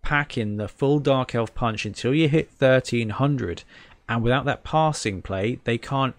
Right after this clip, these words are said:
necessarily elf themselves into success like they used to. So I love Dark Elves, and they are very cool, and they are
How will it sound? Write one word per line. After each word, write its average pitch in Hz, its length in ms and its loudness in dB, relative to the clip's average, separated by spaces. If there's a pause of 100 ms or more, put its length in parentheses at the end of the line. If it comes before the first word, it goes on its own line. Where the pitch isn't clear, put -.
necessarily 131 1040 0
elf 135 360 0
themselves 117 580 0
into 131 320 -4
success - 540 -4
like 110 160 0
they 110 80 0
used 123 380 -2
to. 85 140 -6 (520)
So 123 320 4 (400)
I 123 100 0
love 127 280 4
Dark 110 280 2
Elves, 90 320 -4 (160)
and 104 280 -4
they 120 120 0
are 98 260 -2 (160)
very 107 280 0
cool, 87 300 -6
and 104 140 -4
they 107 60 -4
are 90 160 -6